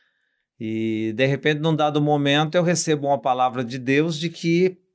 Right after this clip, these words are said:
num curto espaço de tempo, quinze dias a pessoa deu, eu receberia um convite pra cuidar de uma igreja que o rebanho estava pronto, só não tinha pastor. E foi cravado quinze dias, o pastor Moisés me liga que o pastor Ivo queria falar comigo.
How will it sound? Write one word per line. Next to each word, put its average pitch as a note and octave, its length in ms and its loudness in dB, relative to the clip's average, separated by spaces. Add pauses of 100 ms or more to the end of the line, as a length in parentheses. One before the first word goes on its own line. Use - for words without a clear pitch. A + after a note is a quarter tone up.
num C#3+ 240 0
curto F3 400 0
espaço C#3 480 0
de - 40 -20
tempo, C3+ 400 0 (300)
quinze E3+ 340 2
dias B2+ 300 2
a A#2 40 -6
pessoa G#2+ 340 -4
deu, B2+ 280 -4 (540)
eu B2 140 0
receberia C3+ 580 2
um C#3+ 60 -2
convite D3 640 -2
pra D3 160 -4
cuidar C3+ 320 0
de C3 100 -8
uma D3 120 -2
igreja C#3 640 0 (320)
que C#3 160 -8
o C3+ 60 -6
rebanho C#3+ 320 2
estava F3 280 0
pronto, D3 300 0
só D3+ 80 -2
não C#3+ 80 -2
tinha E3+ 180 -4
pastor. E3+ 460 -4 (800)
E B2+ 60 -6
foi D#3+ 200 0
cravado D#3+ 680 0
quinze E3+ 440 0
dias, C#3+ 360 0
o D3 60 -8
pastor D#3 340 -2
Moisés B2+ 380 0
me D3 120 -2
liga C#3 280 2
que D#3 120 -4
o F3+ 80 -2
pastor F#3 400 0
Ivo E3 220 0
queria E3+ 220 0
falar D#3+ 240 0
comigo. D3 440 -4